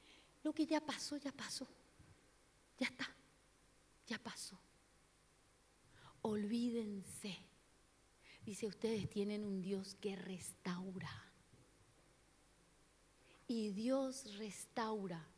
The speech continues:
lo que pasó. Por eso nosotros tenemos que ser gente con el principio del perdón, del soltar. Ya pasó.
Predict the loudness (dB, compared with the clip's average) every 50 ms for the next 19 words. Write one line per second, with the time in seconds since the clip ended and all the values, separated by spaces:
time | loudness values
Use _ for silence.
0 | -20 -8 -2 0 2 2 2 2 0 -2 -6 -6 -4 -6 -6 -2 -2 -2 -2 -2
1 | -6 -12 -18 -20 -20 -20 -20 -20 -20 -20 -20 -20 -20 -20 -20 -20 -20 -20 -20 -20
2 | -20 -20 -20 -20 -20 -20 -20 -20 -20 -4 2 2 4 4 4 2 2 0 -4 -2
3 | -2 -2 -2 0 0 0 2 2 0 0 -2 -2 -2 0 -2 0 0 2 2 4
4 | 6 6 4 4 2 -6 -14 -16 -16 -18 -18 -4 -2 0 2 2 0 0 0 0
5 | 0 0 0 0 -2 -2 -4 -4 0 0 2 2 4 4 4 4 4 2 2 0
6 | 2 2 0 0 0 0 2 2 0 0 -2 -6 -14 -20 -14 -8 0 2 2 2
7 | 2 0 -2 -4 -2 -2 -2 -4 -6 -6 -6 -4 -4 -4 -4 -6 -10 -14 -12 -12
8 | -10 -8 -8 -8 -10 -8 -10 -10 -10 -10 -12 -14 -14 -12 -12 -12 -14